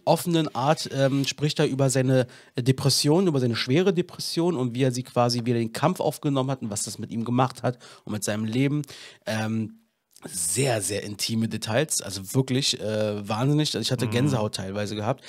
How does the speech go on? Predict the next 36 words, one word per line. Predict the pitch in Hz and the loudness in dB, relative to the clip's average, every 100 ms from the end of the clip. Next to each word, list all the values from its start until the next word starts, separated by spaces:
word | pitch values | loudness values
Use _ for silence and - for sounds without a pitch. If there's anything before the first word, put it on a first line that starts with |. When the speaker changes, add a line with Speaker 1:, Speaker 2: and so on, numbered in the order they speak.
| - - | -18 -10
Speaker 1:
Ich | - | 0
hab's | 135 160 | 2 6
aber | 135 | 6
noch | 135 | 6
nicht | 131 | 6
ganz | 135 117 | 2 2
fertig, | 123 117 - | 0 0 0
muss | 110 92 | -2 -4
ich | |
gestehen. | - 95 98 | -8 -4 -2
Ich | 113 | -2
hab's | 113 | -4
als | 104 - | -4 0
Hörbuch, | 117 139 156 - - | 2 2 0 -2 -2
ähm, | 120 120 120 | 0 2 0
also | 104 | -2
eingelesen | 113 131 135 135 131 | 0 0 2 0 0
von | 123 | -2
ihm | 123 123 120 | 0 0 2
bei | 107 | 2
Spotify. | - 120 131 131 123 120 - - | 2 0 0 2 2 2 -4 -16
Ich | - | -6
glaube, | 110 | -4
die | 107 | -2
Hälfte | 98 107 123 | -2 0 0
habe | 107 | 0
ich | 101 | -2
jetzt | 92 - | -6 0
durch. | 139 - - - - | 0 0 -12 -20 -8
Bin | 120 98 | 0 0
aber | 117 113 | 2 0
bis | 113 | 2
jetzt | 127 - | 0 2
schon | 135 120 | 2 2
wahnsinnig | 107 127 131 117 | 0 2 2 0
geflasht. | 113 104 117 160 - | -4 0 2 2 -4